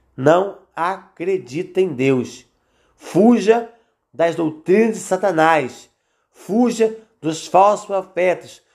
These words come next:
Cuidado com essas palavras mansas nos púlpitos das igrejas evangélicas.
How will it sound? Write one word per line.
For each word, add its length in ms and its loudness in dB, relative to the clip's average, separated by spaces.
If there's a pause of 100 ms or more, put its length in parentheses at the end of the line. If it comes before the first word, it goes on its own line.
(300)
Cuidado 920 2 (280)
com 80 -14
essas 180 -14
palavras 520 -6
mansas 840 2
nos 280 -8
púlpitos 840 -8 (300)
das 260 0
igrejas 540 4
evangélicas. 840 -6